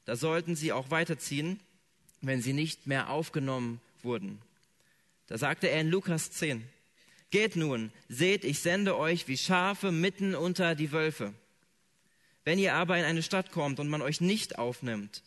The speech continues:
dann geht durch ihre Straßen und ruft, selbst den Staub, der sich in eurer Stadt an unsere Füße geheftet hat,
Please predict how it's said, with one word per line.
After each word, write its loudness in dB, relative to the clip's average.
dann -4
geht 0
durch 2
ihre -2
Straßen 0
und -2
ruft, -6
selbst 2
den 4
Staub, 0
der 4
sich 0
in -2
eurer 0
Stadt 0
an 0
unsere -2
Füße -2
geheftet 0
hat, -2